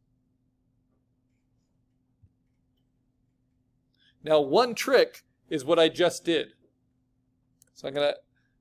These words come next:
go back. So you see it's going curve into curve. Wh-, while you're still on the pen tool, if you click on the anchor point,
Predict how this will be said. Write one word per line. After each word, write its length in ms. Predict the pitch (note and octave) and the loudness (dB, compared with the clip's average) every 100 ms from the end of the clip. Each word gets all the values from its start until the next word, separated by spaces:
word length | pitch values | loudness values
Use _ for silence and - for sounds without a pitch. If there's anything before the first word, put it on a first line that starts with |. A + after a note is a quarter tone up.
| _ | _
go 140 | E3 E3 | 0 4
back. 460 | D#3+ C#3+ - - _ | 6 4 0 -20 _
So 140 | - D#3 | -10 -8
you 80 | |
see 180 | D3 F3+ | -2 2
it's 100 | E3 | 2
going 260 | - E3 D3 | 2 -2 -2
curve 340 | - F#3 F#3 | -2 2 2
into 200 | F#3 D#3+ | 2 -6
curve. 520 | - F#3 F#3+ G#3+ - _ _ _ _ _ _ _ _ - | -8 -4 -2 -4 -8 _ _ _ _ _ _ _ _ -12
Wh-, 240 | - F#3+ | -2 2
while 140 | F3+ F3 | 4 4
you're 100 | E3 | 4
still 280 | - G#3 | 2 2
on 100 | G#3 | 2
the 80 | F#3+ | 0
pen 300 | F3+ G#3 A3 | -2 -6 -6
tool, 420 | G3+ E3+ D3+ D3 _ _ _ - | -6 -4 -2 -4 _ _ _ -8
if 200 | E3 D#3 | -8 -6
you 120 | D#3 | -14
click 480 | - - A3 G#3+ - - | -14 0 2 2 -2 -2
on 260 | F#3+ G3 G3+ | 4 4 4
the 140 | F#3 | 0
anchor 260 | F#3+ F#3+ F3+ | -2 -2 -6
point, 340 | - C#3+ D3 | -6 -10 -12